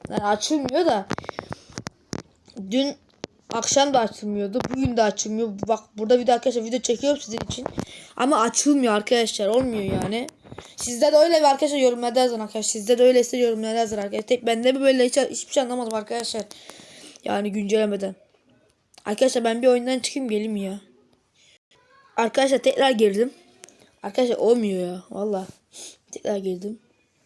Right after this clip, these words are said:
Böyle Dragon'a gitsen. Tamam üç tane güzel karakter geldi de abi.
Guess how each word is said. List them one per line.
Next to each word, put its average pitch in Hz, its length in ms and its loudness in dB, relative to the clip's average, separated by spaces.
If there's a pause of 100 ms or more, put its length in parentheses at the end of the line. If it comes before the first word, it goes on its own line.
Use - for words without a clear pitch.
(140)
Böyle 190 380 -12 (120)
Dragon'a 196 240 -6
gitsen. 196 320 -10 (840)
Tamam 254 340 0
üç 254 160 -8
tane 262 160 -2
güzel 240 220 0
karakter 240 380 -2
geldi 262 340 0
de 240 60 0
abi. 214 300 -2